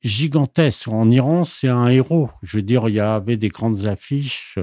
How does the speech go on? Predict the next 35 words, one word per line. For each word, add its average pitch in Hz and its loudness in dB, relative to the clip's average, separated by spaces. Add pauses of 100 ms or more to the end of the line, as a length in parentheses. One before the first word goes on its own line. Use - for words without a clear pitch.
(260)
Alors, 110 0
ce - -8
qui - 0
est - 4
intéressant 156 0
chez - -4
le 90 -2
major 98 0
général, 95 -2
euh, 78 -4 (140)
Qassem 92 -2
Soleimani, 110 0
c'est - -6
qu'il - -6
avait 110 -2
cette - -6
relation 104 -6
très - -6
particulière 123 -4
avec 110 -4
le 107 2
guide 92 -4
suprême 120 -2
de, 90 -2
de 85 -4
la 82 -2
révolution, 90 0
donc 127 -2
le 92 -2
successeur - -4
de 90 -4
Khomeini, 104 0
avec 92 -4
Khamenei. 101 -2 (680)
Et 147 4